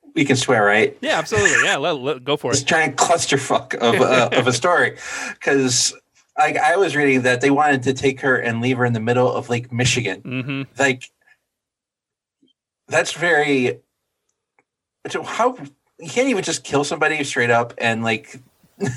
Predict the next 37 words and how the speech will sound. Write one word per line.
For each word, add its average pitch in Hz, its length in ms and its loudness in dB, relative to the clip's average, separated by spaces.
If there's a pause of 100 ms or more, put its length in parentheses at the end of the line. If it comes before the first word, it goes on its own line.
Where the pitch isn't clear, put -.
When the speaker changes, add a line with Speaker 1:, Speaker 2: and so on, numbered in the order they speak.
Speaker 1:
<laughs> - 640 -20
you 139 160 -2
gotta, 147 320 2
like, 120 280 -2 (120)
torture 127 520 -2
him 127 120 -4
for 123 200 -4
a 120 80 0
while. 117 420 2
That 147 120 -4
just - 180 -4
seems 143 240 -6
kind 131 220 -4
of 101 100 -2
mean. 107 440 -6 (240)
Speaker 2:
<laughs> - 0 -
Yeah, - 1000 -8
you 269 140 -6
want, 320 140 -4
you 240 60 -6
want 254 120 4
Speaker 1:
I - 40 2
Speaker 2:
a 208 140 -2
ni-, 226 60 -10
you 240 60 -2
want 285 100 -2
a 208 60 0
nice 196 240 -4
murderer, 120 380 -4
right? 147 340 -4
<laughs> - 40 -20 (360)
Speaker 1:
Yeah, 233 320 2
just - 280 -6 (200)
get 240 220 0
it 247 140 0
done 151 400 4 (100)
and 117 540 2